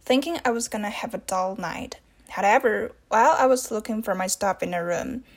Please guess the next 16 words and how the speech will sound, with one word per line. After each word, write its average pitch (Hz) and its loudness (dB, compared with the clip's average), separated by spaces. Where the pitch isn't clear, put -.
the 190 -2
girl 226 6
who 262 -4
just 202 -4
moved 202 -4
in 208 -2
and 180 -6
slept 196 -2
in 190 -6
front 214 -2
of 226 -2
me - -12
came 190 -6
to 175 -8
say 190 0
hi. 208 2